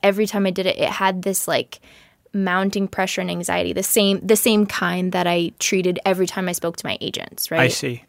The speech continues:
Speaker 2: I see.
Speaker 1: And
Speaker 2: Like,
Speaker 1: I was
Speaker 2: this is the thing I'm supposed to be good at.
Speaker 1: Right.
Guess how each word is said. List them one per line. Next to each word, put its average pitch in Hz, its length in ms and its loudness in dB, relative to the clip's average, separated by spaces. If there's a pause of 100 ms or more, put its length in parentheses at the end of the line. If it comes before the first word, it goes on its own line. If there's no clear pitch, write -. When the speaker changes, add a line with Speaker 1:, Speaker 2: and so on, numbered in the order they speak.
(120)
Speaker 2:
I 123 120 -2
see. 117 200 -8 (180)
Speaker 1:
And - 20 -14
Speaker 2:
Like, 233 120 8
Speaker 1:
I 214 40 6
was 214 60 4
Speaker 2:
this 147 140 2
is 143 120 0
the 131 80 0
thing 135 180 2
I'm 117 80 0
supposed - 520 0
to 117 60 -4
be 110 140 -6
good - 220 -4
at. - 160 -8 (140)
Speaker 1:
Right. 214 180 6